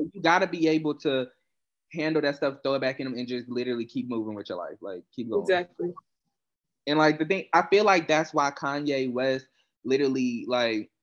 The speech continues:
Speaker 1: is so solidified. Like, or people like Kanye West, Nicki Minaj, like, they got crazy fans, like, they got to where it's like, whatever they drop or whatever they do is gonna, you know, do
Speaker 2: Yeah.
Speaker 1: numbers.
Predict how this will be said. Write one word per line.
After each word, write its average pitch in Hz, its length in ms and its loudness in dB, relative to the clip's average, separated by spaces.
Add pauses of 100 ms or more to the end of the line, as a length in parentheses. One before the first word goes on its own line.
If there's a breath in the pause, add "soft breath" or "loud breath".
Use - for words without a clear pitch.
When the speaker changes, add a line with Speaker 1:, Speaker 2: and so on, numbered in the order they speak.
Speaker 1:
is 131 180 -2
so 131 140 0
solidified. 127 600 -2
Like, 127 300 -2
or 180 320 2
people 170 240 -6
like 147 220 -2
Kanye 127 340 -6
West, 113 340 -4 (440)
Nicki 131 280 -6
Minaj, 120 320 -4
like, 120 220 -2
they 131 100 -2
got 127 240 0
crazy 131 460 -4
fans, 127 300 -4
like, 113 180 -4
they 110 140 -4
got 117 280 -2
to 131 80 -10
where 117 200 -4
it's 113 120 -12
like, 110 340 -4 (400)
whatever 135 260 0
they 131 100 0
drop 127 220 0
or 131 40 -4
whatever 123 240 -2
they 117 120 -2
do 120 260 -4
is 117 160 -6
gonna, 113 360 -6 (680)
you 135 120 -6
know, 117 120 -2
do 123 160 -4
Speaker 2:
Yeah. 131 120 -2
Speaker 1:
numbers. - 380 4